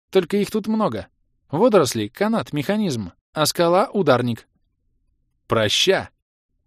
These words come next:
Ой, нет, булава на цепи! Утренняя звезда! Цепь — механизм, а железный шар — ударник, размах и удар, а цель — корабли», — припечатал Клест. «Черт, если это так...»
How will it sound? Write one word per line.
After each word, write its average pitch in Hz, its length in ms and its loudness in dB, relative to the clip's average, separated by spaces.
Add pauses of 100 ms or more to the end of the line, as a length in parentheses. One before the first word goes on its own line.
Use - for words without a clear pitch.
(140)
Ой, 151 220 2
нет, 139 220 -2
булава 180 640 4
на 226 140 4
цепи! 135 460 0 (580)
Утренняя 196 540 2
звезда! 214 500 -2 (280)
Цепь — - 360 2
механизм, 165 580 -2 (140)
а 165 120 0
железный 170 480 4
шар — 175 320 4
ударник, 196 520 -2 (140)
размах 170 560 4
и 233 40 -2
удар, 233 420 0
а 147 160 2
цель — 214 400 2 (840)
корабли», — 131 640 0 (720)
припечатал 92 580 -6
Клест. - 400 -14 (880)
«Черт, 90 420 -6
если 107 460 -2
это 117 240 -2
так...» 92 400 -10